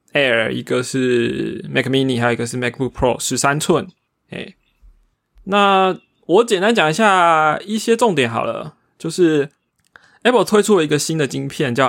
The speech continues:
M one，哦，然后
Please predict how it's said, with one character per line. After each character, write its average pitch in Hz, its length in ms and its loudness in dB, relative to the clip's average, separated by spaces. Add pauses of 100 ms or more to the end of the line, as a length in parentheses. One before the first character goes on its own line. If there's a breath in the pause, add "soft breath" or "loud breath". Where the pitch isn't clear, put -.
(100)
M 123 260 0
one， 135 300 0 (400)
哦， 151 200 -12
然 - 80 -10
后 123 880 0